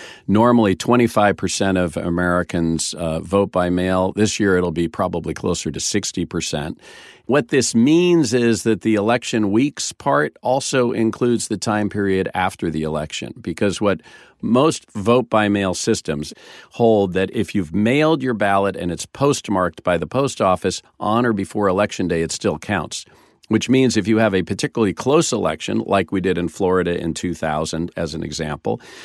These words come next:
you're gonna have ballots, thousands of ballots coming in one, two, five, seven, eight days even after the election, and then those have to be validated and counted. So given the Electoral College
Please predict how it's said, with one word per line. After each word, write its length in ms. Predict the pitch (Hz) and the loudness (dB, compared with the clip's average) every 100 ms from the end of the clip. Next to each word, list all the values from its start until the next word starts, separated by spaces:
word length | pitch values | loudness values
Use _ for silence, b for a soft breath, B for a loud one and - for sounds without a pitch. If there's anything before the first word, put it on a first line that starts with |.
| B B | B B
you're 180 | 120 156 | 0 2
gonna 160 | 190 | 2
have 240 | 131 113 95 | 2 0 0
ballots, 440 | 107 120 135 - | -2 0 -2 -4
thousands 640 | - 147 170 240 - 143 110 | -4 -2 2 2 2 -2 -2
of 120 | 92 | -2
ballots 420 | 87 90 90 - | -2 -2 -4 -6
coming 340 | - 123 107 | -4 -2 0
in 340 | 104 101 101 95 B B B - | 0 0 -2 -4 B B B -4
one, 400 | 113 123 120 117 | 0 2 4 2
two, 420 | - 117 113 107 | 2 2 4 2
five, 560 | - 110 110 104 104 | 0 0 0 0 -2
seven, 500 | - - 110 107 107 - | -4 -2 0 0 -2 -2
eight 280 | 147 170 - | -4 -4 0
days 460 | 143 185 214 113 110 | 0 2 0 -2 -4
even 440 | 120 110 98 101 98 | 2 2 2 0 -2
after 420 | 104 104 104 - 98 | 0 0 0 0 0
the 140 | 98 | 0
election, 560 | 98 139 165 - 95 92 | 0 0 -2 -4 -4 0
and 120 | 98 | 0
then 120 | 98 | 0
those 220 | 104 110 | 0 0
have 180 | 107 95 | 0 -2
to 80 | 95 | -2
be 140 | 92 | -4
validated 720 | 87 80 82 87 85 87 82 | -2 0 0 0 -2 -2 -4
and 160 | 82 80 | -4 -4
counted. 460 | - 120 120 92 87 | -2 0 2 0 0
So 320 | 120 107 90 _ _ _ 101 | 0 0 0 _ _ _ -4
given 280 | 127 135 135 | 0 4 4
the 100 | 110 | 4
Electoral 420 | 101 107 - 101 | 2 -2 -2 -2
College 580 | - 98 110 147 - | 2 4 4 2 -2